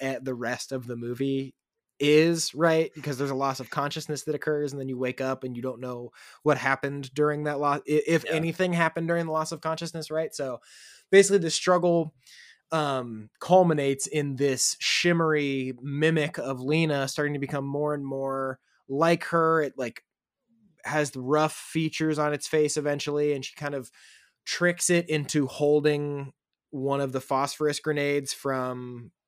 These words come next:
Speaker 1: Kane, the husband's pack, and, like, destroying itself eventually,
Speaker 2: Yeah.
Speaker 1: allowing Lena, quote unquote, unquote, to escape.
Speaker 2: Yep, and it kinda sets fire to this organic-ish material that's now all over the inside of the lighthouse.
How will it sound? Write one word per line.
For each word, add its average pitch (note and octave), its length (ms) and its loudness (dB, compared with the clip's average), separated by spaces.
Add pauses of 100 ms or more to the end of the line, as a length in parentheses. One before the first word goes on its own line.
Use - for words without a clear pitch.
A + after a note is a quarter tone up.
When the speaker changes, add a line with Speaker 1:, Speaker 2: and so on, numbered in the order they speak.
(160)
Speaker 1:
Kane, D3 460 -2
the B2+ 100 -2
husband's C3 520 -4
pack, E3+ 580 -4 (340)
and, C#3 220 -2
like, A2+ 200 -8
destroying B2+ 520 -8
itself - 600 -14
eventually, G2 440 -6
Speaker 2:
Yeah. - 20 -8
Speaker 1:
allowing C3 640 0
Lena, C#3+ 540 0
quote E2 180 -20
unquote, G2+ 260 -12
unquote, G#2 300 -14 (320)
to D3+ 220 2
escape. - 480 -6 (420)
Speaker 2:
Yep, - 280 -2 (120)
and G#2 140 -2
it F#2+ 280 -6 (420)
kinda G2 220 0
sets - 320 0
fire G#2 360 4
to G2+ 160 -8
this F#2+ 460 -6 (180)
organic-ish F#2+ 1300 -6
material A2 640 0
that's G2 220 -2
now F#2+ 260 0
all F#2+ 160 0
over F#2 260 -4
the F2+ 200 -8
inside F2+ 500 -4
of F2+ 200 -10
the G2 80 -8
lighthouse. G#2 920 -2